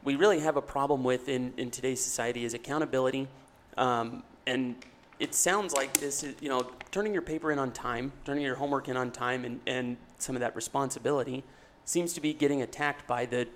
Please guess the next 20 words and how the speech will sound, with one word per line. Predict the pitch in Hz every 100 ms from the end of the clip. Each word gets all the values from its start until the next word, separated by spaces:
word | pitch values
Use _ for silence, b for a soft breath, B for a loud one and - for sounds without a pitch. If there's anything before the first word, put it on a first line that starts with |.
| -
higher-ups | - 135 123 123 120 -
in | 120
the | 120
education | 120 117 - 175 - 110
system. | - - - - B B B 131
Do |
you | 135
think | - 156
that | 143 143
that | 139 139 -
grading | 147 156 143
scale | - 143 135 135 131 - B B B B -
is | 131 127 123 120 -
helping | - - 123 160 170
that | 175 185
problem | - 180 233 220
or | 143
hurting | - 247 147
that | 120 -
problem? | - 62 -